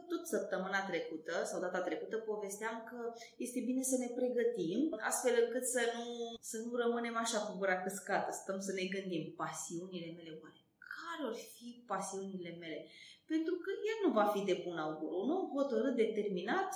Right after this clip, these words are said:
spune din prima, „Băi, îmi place să alerg, îmi place să merg la munte, îmi place să joc basket, îmi place să mă uit la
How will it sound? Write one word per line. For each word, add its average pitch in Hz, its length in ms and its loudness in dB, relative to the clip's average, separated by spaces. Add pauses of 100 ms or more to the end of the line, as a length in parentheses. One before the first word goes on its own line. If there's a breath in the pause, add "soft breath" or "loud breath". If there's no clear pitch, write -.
spune 381 240 -4 (100)
din 370 180 4
prima, 233 280 6 (100)
„Băi, 339 200 2
îmi 302 140 2
place 285 220 2
să 254 140 -2 (440)
alerg, 220 300 2
îmi 214 180 -4
place 208 200 -2
să 220 180 -6
merg 208 200 -2
la 208 140 0
munte, 185 220 -4
îmi 175 180 -2
place 190 200 -4 (120)
să 202 60 -6 (400)
joc 196 140 -2 (120)
basket, 156 340 2
îmi 180 180 -8
place 180 300 -4
să 185 60 -12 (160)
mă 180 120 -10
uit 180 160 -4
la 170 60 -6